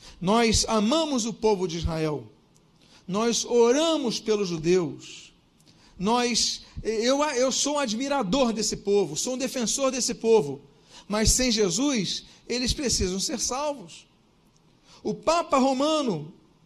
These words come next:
há poucos dias atrás, o Papa Francisco, não tem talvez algumas semanas, ele declarou que os judeus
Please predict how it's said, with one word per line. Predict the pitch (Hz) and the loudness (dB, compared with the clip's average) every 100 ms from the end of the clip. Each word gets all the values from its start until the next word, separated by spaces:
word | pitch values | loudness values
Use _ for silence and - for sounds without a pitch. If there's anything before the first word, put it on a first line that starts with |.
| _ - | _ -12
há | 180 | -2
poucos | 294 285 247 | -2 0 -2
dias | 247 233 | 0 -2
atrás, | 220 226 262 240 175 | -2 -2 -2 -2 -4
o | 160 | -4
Papa | 247 247 247 | -8 -6 -6
Francisco, | 247 202 - 285 233 - - _ _ _ _ _ _ | -4 -4 -2 -2 -4 -8 -18 _ _ _ _ _ _
não | 180 185 | -6 -4
tem | 185 262 262 | -4 -6 -2
talvez | 240 190 254 254 202 - | -2 2 2 2 -2 -4
algumas | 185 180 247 247 | -4 -4 -4 -6
semanas, | - 202 185 269 233 139 135 - - _ _ _ _ _ - - | -4 -4 -2 -2 -4 -6 -12 -16 -18 _ _ _ _ _ -18 -2
ele | 233 220 | -2 0
declarou | 285 269 262 277 277 | -2 0 2 2 2
que | 277 | 0
os | 254 | -2
judeus | 262 202 262 294 269 - - - | -2 2 4 4 0 -6 -8 -12